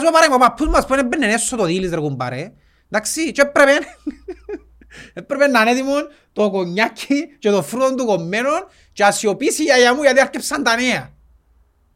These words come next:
Και αυτό πράγμα θεωρείται normal. Σκέφτου τώρα να πάεις, ή σκέφτου αν πιέσω ο παππούς σου και να σε δει, ας πούμε, να μαϊρεύκει. Δεν ξέρω να σου πω σωστά το, αλλά οπότε σε κάποια φάση είναι ο κόσμος, πεθανείς και για να με θωρεί. Τι είναι που θεωρά normal για τον ίδιο.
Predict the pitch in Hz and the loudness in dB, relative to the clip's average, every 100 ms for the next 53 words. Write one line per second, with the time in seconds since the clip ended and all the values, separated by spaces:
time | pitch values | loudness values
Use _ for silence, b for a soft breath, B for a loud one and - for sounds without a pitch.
0 | _ - 320 330 339 349 302 285 320 359 | _ -10 -8 -4 0 0 4 4 2 -4
1 | 359 392 330 196 135 120 _ _ _ _ | 0 2 2 0 -6 -12 _ _ _ _
2 | _ _ _ - 311 - 269 220 285 269 | _ _ _ -12 -10 -8 -6 -2 0 0
3 | 269 269 339 330 - _ _ - 240 311 | 0 -2 -4 -12 -20 _ _ -16 -10 -8
4 | - 285 226 294 - 294 247 226 202 180 | -4 -4 -2 -6 -6 -6 -4 -2 -2 -2
5 | 180 - 294 - 294 311 233 262 262 285 | -6 -6 -10 -8 -8 -6 -2 -4 -4 -8
6 | 285 285 247 277 277 - - 247 175 135 | -6 -4 0 0 -2 -16 -14 -14 -10 -12
7 | - 123 123 123 143 170 b b _ _ | -12 -16 -14 -12 -12 -12 b b _ _
8 | _ - _ _ 220 320 - 269 285 - | _ -20 _ _ -6 -6 -4 -4 -4 -4
9 | 285 262 262 226 233 220 190 254 - 269 | -4 -2 -2 0 -2 -4 -8 -12 -4 0
10 | 240 233 254 330 320 339 - - 294 202 | 2 0 -2 -6 -6 -6 -8 -6 -4 -4
11 | 143 b b b 202 214 202 185 196 190 | -8 b b b -10 -8 -6 -4 -2 -2
12 | 196 196 196 185 180 180 185 170 156 127 | -4 -4 -4 -2 -4 -4 -6 -6 -6 -8